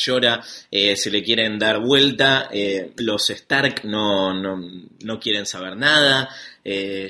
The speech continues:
Jon es tal vez el vínculo con más confianza que, que le queda, pero, eh, ella misma lo está desgastando con... con, con sus, eh, celos profesionales. Como lo dijimos, eh, a todas luces la gran perdedora del capítulo es Dany.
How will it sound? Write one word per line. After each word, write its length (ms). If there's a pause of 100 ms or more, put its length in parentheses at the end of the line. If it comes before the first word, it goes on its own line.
(100)
Jon 920
es 180
tal 120
vez 200
el 100
vínculo 600
con 220
más 160
confianza 720
que, 420
que 120
le 100
queda, 440
pero, 460 (360)
eh, 220
ella 200
misma 260
lo 80
está 240
desgastando 760
con... 420
con, 340 (520)
con 220
sus, 380
eh, 400
celos 300
profesionales. 680 (220)
Como 180
lo 80
dijimos, 500
eh, 140
a 100
todas 200
luces 260
la 80
gran 240
perdedora 360
del 100
capítulo 420
es 80
Dany. 400